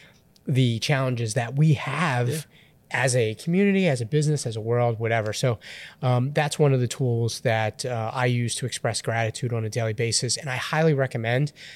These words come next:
Speaker 1: that you do it too. Um, if you don't have children, um, yet, start it anyway. If you don't plan on having children, that's fine.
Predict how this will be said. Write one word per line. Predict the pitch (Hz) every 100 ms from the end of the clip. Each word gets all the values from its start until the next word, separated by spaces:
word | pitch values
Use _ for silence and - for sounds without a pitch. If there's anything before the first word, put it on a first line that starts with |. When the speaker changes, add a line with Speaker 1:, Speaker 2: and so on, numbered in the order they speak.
| -
Speaker 1:
that | 123 120 123
you | 143
do | 131 127
it | 120
too. | - 139 107 95 - - -
Um, | 123 113 123 -
if | 175 -
you | 151
don't | 135 147 175 -
have | - 131 147
children, | - 170 170 175 233 240 _ - - - - -
um, | 113 113 117 117 131 -
yet, | 139 175 - - _ _ _ _ _ _ _ _ _ _
start | - - 135 170
it |
anyway. | 165 196 135 - - _ -
If | -
you | 131
don't | 127 185 -
plan | - 139 160 202
on | 190
having | 180 185 196 202
children, | - 202 214 220 - - - _
that's | 104 135 -
fine. | 147 151 190